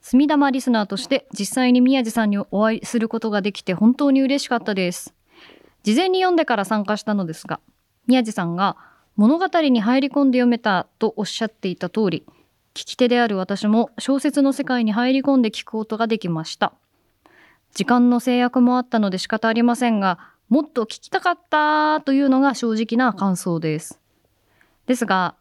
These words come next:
アナウンサーの方々の生のパフォーマンスを見るという貴重な経験をすることができ、本当に幸せです。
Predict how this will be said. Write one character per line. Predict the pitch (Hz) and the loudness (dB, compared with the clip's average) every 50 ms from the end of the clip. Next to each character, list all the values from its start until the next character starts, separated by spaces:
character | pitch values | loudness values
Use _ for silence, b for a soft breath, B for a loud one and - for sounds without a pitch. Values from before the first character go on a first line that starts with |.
| _ - | _ -4
ア | 196 | 0
ナ | 196 214 233 240 | 2 2 4 2
ウ | 240 | 2
ン | |
サ | 226 - 220 196 | 0 0 -2 -2
ー | |
の | 190 185 | -2 -2
方 | 175 - 196 - 220 | -2 -4 -4 -2 -2
々 | 208 208 202 190 175 | -2 -2 -2 -2 -4
の | 165 165 - _ _ _ _ - | -4 -4 -8 _ _ _ _ 0
生 | 214 262 302 285 | 2 4 4 2
の | 226 185 - - - | 2 0 -4 -8 -12
パ | - - | -10 -6
フ | 156 233 277 | 0 2 4
ォ | 285 | 4
ー | 247 | 4
マ | 233 214 202 | 2 2 0
ン | 190 | -2
ス | - - 185 | -4 -6 -6
を | 170 165 170 | -4 0 2
見 | 202 220 | 2 2
る | 190 185 | 2 0
と | - - 175 | -4 -4 -6
い | 165 160 | -4 -4
う | 160 151 - | -6 -6 -6
貴 | - - | -8 -8
重 | - - 302 302 302 | -2 0 2 2 4
な | 277 285 269 - - | 2 2 0 -2 -4
経 | - 262 254 247 | -2 0 0 0
験 | - 262 254 247 240 | 0 2 2 2 2
を | 240 | 2
す | - - 240 | 0 -2 -4
る | 233 | -4
こ | 226 - 233 | -4 -6 -4
と | - 226 | -4 -2
が | 208 | -2
で | 196 214 214 | -2 -4 -2
き、 | - 214 | -4 -4
本 | 160 - 208 240 254 | 0 2 2 2 4
当 | - 320 320 | 4 2 4
に | 311 320 | 4 2
幸 | 302 - 294 277 269 277 | 2 2 2 2 2 0
せ | - 277 | 0 0
で | 247 262 254 254 | 0 0 0 0
す。 | 254 - | -4 -8